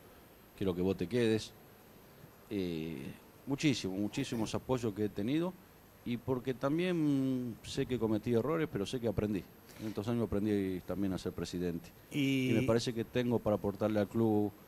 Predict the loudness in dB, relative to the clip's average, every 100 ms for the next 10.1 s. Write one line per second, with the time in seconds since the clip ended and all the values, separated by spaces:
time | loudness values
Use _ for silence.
0 | -20 -18 -16 -2 -2 2 2 2 2 0
1 | -4 -4 -10 -20 -20 -20 -20 -18 -2 2
2 | 4 2 0 0 0 2 4 4 2 2
3 | 2 2 0 0 0 2 0 2 2 2
4 | -2 -8 -20 -18 -6 -4 -2 -4 -6 -4
5 | 0 2 2 2 2 -2 -12 -4 -4 -2
6 | -4 -2 2 2 2 -2 0 -2 0 0
7 | 0 -2 0 0 2 2 0 -4 -8 -20
8 | -20 -20 -20 -16 -2 -2 2 0 2 0
9 | 2 0 0 -2 -2 -2 -2 -2 -2 -2
10 | -4